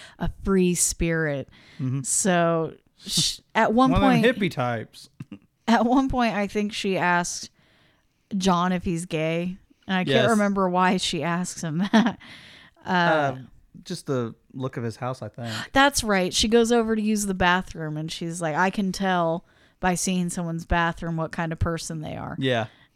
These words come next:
Speaker 1: Uh, I just need thirty seconds in your bathroom, and I can tell you." And
Speaker 2: She
Speaker 1: she's
Speaker 2: just invites herself in. She got into his mail and all that?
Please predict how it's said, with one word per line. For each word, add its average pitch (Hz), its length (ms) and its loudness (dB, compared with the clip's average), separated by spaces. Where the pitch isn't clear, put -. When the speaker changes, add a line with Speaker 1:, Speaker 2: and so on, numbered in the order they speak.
Speaker 1:
Uh, 170 260 -4
I 190 140 2
just 190 200 2
need 180 200 -2
thirty 202 260 4
seconds 185 420 -2
in 180 80 -4
your 170 140 -2
bathroom, 170 460 -2
and 160 100 -6
I 170 120 -2
can 208 180 -2
tell 208 240 2
you." 185 280 -4
And 233 380 2
Speaker 2:
She 370 140 4
Speaker 1:
she's 359 140 6
Speaker 2:
just 233 180 -2
invites 269 360 6
herself 254 360 2
in. 151 400 0
She - 160 -10
got 202 220 2
into 196 180 -4
his 185 160 2
mail 180 220 2
and 220 80 2
all 233 160 2
that? 254 340 -2